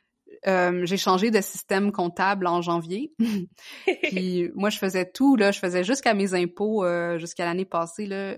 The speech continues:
J'ai, j'ai toujours été très, euh, hands-on dans mes, dans mes chiffres parce que je veux savoir exactement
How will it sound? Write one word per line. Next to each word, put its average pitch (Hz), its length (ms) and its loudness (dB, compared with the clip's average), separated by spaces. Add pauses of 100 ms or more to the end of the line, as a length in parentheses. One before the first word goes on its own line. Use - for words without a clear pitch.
J'ai, 170 320 -6
j'ai 175 140 -6
toujours 208 240 0
été 214 200 -2
très, 214 420 -4
euh, 170 120 0 (280)
hands-on 185 500 0
dans 170 120 0
mes, 170 220 -2
dans 175 180 -2
mes 170 120 -2
chiffres - 300 -6
parce 170 160 -4
que 175 100 -8
je 165 80 -10
veux 190 60 -12
savoir 180 280 -2
exactement 180 640 -4